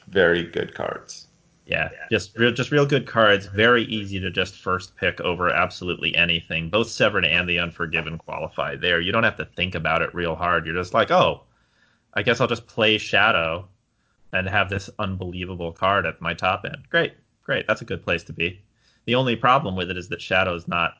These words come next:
Speaker 2: powerful by itself, but of course you can play Stone Scar, which is powerful, so yeah, you're good. Severin of the Dark.
Speaker 1: All right, and then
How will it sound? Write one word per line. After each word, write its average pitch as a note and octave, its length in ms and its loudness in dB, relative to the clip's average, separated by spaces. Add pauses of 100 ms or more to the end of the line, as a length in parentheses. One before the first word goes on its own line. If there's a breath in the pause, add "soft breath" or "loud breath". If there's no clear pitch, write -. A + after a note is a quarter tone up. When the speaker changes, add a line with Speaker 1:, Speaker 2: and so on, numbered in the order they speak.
(120)
Speaker 2:
powerful E2 680 -4 (100)
by D#2+ 160 2
itself, F#2+ 540 -2
but F2+ 120 -4
of F#2+ 100 -12
course E2+ 260 -4
you E2 60 -10
can F2 260 -2
play E2+ 180 -6
Stone E2 280 -6
Scar, D2+ 240 -6
which E2+ 160 -10
is F#2 160 -6
powerful, - 440 -10
so - 280 -12 (580 soft breath)
yeah, - 160 -2
you're - 100 -10
good. D2+ 220 -4 (920 loud breath)
Severin A#2 460 4
of A#2 60 0
the A#2+ 80 -4
Dark. F#2+ 460 -2 (1080)
Speaker 1:
All A2 120 -6
right, F3+ 340 -2
and A#2 180 6
then C#3 460 6